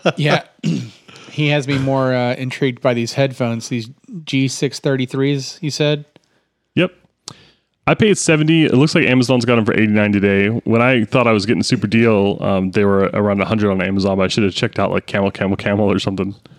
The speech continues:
Speaker 1: And they're comfortable?
Speaker 2: They're a little tight on my head, but, um, I just kinda grin and bear it.
Speaker 1: The mic
Speaker 2: And I
Speaker 1: picks
Speaker 2: wear
Speaker 1: up
Speaker 2: 'em
Speaker 1: good?
Speaker 2: for, like, six hours.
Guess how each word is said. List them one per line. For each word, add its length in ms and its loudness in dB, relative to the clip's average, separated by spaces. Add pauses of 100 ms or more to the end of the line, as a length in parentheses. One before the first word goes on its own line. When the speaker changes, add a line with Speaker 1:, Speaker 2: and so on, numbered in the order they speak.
(640)
Speaker 1:
And 80 -4
they're 100 -8
comfortable? 640 -2 (1300)
Speaker 2:
They're 160 4
a 40 4
little 260 2
tight 220 0
on 60 2
my 140 4
head, 260 4 (460)
but, 320 2
um, 480 4
I 140 2
just 160 -2
kinda 340 2 (600)
grin 160 4
and 120 4
bear 160 4
it. 100 -4 (380)
Speaker 1:
The 60 -6
mic 280 -4
Speaker 2:
And 100 2
I 40 6
Speaker 1:
picks 80 4
Speaker 2:
wear 100 6
Speaker 1:
up 60 6
Speaker 2:
'em 100 4
Speaker 1:
good? 140 0
Speaker 2:
for, 80 4
like, 180 2
six 220 -2
hours. 420 -4